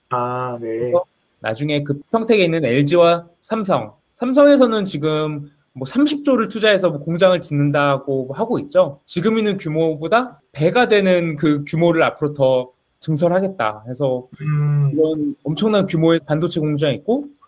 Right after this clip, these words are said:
Speaker 2: 그리고 인근에 송탄동이라는 곳에 이제 브레인시티라고 첨단 복합
Speaker 1: 네.
Speaker 2: 산업단지를 만들려고 하는데, 거기를 막 대학, 연구소, 기업을 다 아울러가지고 이렇게 이런 첨단 산업 지역을 만들겠다 해서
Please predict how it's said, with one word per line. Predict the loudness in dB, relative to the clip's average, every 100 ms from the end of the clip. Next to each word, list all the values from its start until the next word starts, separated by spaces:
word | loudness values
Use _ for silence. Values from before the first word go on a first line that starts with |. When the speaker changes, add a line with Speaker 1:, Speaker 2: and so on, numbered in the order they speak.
| _
Speaker 2:
그리고 | -4 0 2
인근에 | 4 4 4 4 0 -6 _ _ _ _
송탄동이라는 | 0 2 4 4 4 4 4 4
곳에 | 0 -4
이제 | -4 -2
브레인시티라고 | 2 6 6 2 -2 0 2 0 -4 -4 -6 -10 _ _
첨단 | -6 0 2 2 0
복합 | -2 0
Speaker 1:
네. | 0
Speaker 2:
산업단지를 | -4 -6 -2 -2 -4 -6
만들려고 | -6 -6 -6 -6
하는데, | -6 -4 -2 -2 -8 _ _ _
거기를 | -8 -4 -2 0 0
막 | -2 -4
대학, | -2 0 0 -6
연구소, | -4 -2 -2 -4 -6
기업을 | 2 0 0 -8 -6 -6 -4
다 | -2 -2 -2 _ _ _
아울러가지고 | 0 4 4 4 2 0 -6 -4 -2 -4 -6 _ _ -18
이렇게 | -8 -6
이런 | -6 -6
첨단 | -4 0 0 0 -4 -12
산업 | -10 -6 -6 -2
지역을 | 2 2
만들겠다 | 0 -4 -6 -4 -4 -4
해서 | -4 -2 -4